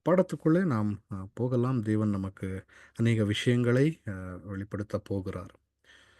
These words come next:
முக்கியமான, பிரியமான சகோதர சகோதரிகளே, நம், அ, ரசல் பிரதர் வந்து என்ன ஒரு மேனஸ்கிரிப்ட்ல ஒரு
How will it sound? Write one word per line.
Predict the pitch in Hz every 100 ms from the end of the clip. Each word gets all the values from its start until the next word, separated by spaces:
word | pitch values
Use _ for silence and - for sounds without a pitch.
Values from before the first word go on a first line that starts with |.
| _ _ _ _ _
முக்கியமான, | 156 147 190 180 185 156
பிரியமான | 127 127 135 131 131 120
சகோதர | 110 113 110 110 101
சகோதரிகளே, | 104 101 101 98 101
நம், | 131 110 98 98 _ _ _ - _ _ _ -
அ, | 110 101 98 117
ரசல் | - 220 185
பிரதர் | 175 165
வந்து | 151 147 147 120
என்ன | 113 107 98 -
ஒரு | 98 113 113 104
மேனஸ்கிரிப்ட்ல | 117 127 - 123 110 117 101
ஒரு | 101 98